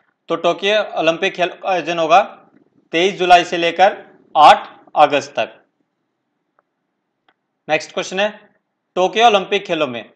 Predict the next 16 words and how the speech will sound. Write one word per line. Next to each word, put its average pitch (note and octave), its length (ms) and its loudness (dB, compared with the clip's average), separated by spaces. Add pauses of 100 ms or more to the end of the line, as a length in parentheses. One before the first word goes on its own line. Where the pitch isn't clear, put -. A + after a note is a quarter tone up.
(140)
भारत D3+ 400 6
के G3+ 120 0
कुल G3+ 420 -6
एक F3 140 -10
सौ A3 200 -4
इक्कीस A3+ 380 -6
खिलाड़ियों E3+ 420 2
में E3+ 140 -6
से F#3+ 200 -6
हरियाणा D#3+ 540 2
के G3 160 -6
कितने F3 320 -8
खिलाड़ी D#3 340 -4
हिस्सा C#3+ 200 -8
लेंगे? A2 340 -10 (800)
तो G#3 400 -4